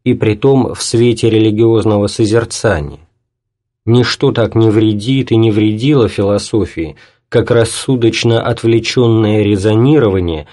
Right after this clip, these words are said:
о священных вопросах жизни и релятивистическое,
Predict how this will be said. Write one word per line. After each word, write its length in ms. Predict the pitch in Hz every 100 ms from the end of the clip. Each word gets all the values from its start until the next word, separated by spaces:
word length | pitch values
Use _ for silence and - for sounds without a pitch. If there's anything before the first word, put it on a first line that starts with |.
| -
о 100 | 117
священных 800 | - 113 104 - 143 139 123 117
вопросах 640 | 110 104 123 127 - 120
жизни 580 | 107 127 110 87 85 73 _ _ _
и 120 | 123 117
релятивистическое, 1400 | 113 110 117 113 110 - 135 143 110 87 - 85 73